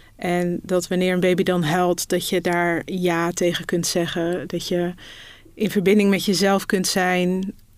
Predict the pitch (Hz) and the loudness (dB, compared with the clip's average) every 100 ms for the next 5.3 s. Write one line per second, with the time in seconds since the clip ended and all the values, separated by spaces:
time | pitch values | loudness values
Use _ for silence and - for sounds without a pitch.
0 | - 185 175 185 196 - 202 202 - 185 | -6 -2 0 0 0 0 0 0 0 0
1 | 185 185 185 190 190 190 180 175 - - | 2 0 2 2 0 -2 -4 -4 -6 -4
2 | 185 175 185 185 - 175 185 175 175 175 | 0 2 0 -2 -6 -2 0 0 0 0
3 | 175 185 180 180 180 - - - - - | 0 2 2 0 -4 -14 -18 -20 -20 -20
4 | - - - 190 185 180 180 180 - 185 | -20 -20 -8 -2 0 0 0 -2 -2 -2
5 | 180 175 | 0 0